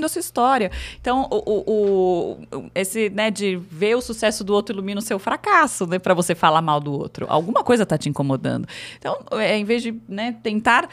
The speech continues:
baixar o outro pra você subir, gente, vamos, ilumina, ilumina, vai, junto, né? É, então, a gente fomenta muito isso dentro da associação e queremos que os consultores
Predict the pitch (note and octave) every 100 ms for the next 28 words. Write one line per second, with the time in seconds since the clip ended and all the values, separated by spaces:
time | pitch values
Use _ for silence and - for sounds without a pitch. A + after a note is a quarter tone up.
0 | - - A3 - - - F#4 G#3 G#3 D#4+
1 | F4 A#3 G#3+ F#3+ - A3+ A3+ F3+ D#3 C4
2 | D#4+ G#3+ F3+ D#4+ F#4+ - F#3+ A#3 C4 C#4
3 | C4+ D4 A4+ G#4 G4+ A4 B4 G#4+ G#4 D5
4 | G#4+ F#3 G3 F4 C5 - F#3 C3+ C#3 F3
5 | C#4 G4+ - - - - F#3 F#3 G3 C#4
6 | D#4+ D#4 - D4 C#4+ C#4 C4 B3+ B3 A3+
7 | G#3+ A#3 E4+ C4+ A3 A3 G3+ F#3+ - A3+
8 | C4 A#3 A#3 G#3+ A3 C4 C#4 A3+ - G#3
9 | - F#3+ - F#3+ F#3+